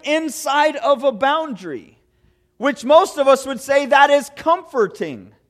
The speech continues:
Because I can live inside of this, this little, the, these boundaries. We have limits. We have boundaries.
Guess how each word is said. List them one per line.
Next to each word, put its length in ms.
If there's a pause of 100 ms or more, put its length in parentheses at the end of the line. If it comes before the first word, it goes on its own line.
(1000)
Because 340
I 140
can 280
live 280
inside 600
of 140
this, 360 (240)
this 300
little, 560
the, 200
these 280
boundaries. 840
We 180
have 240
limits. 580
We 160
have 300
boundaries. 920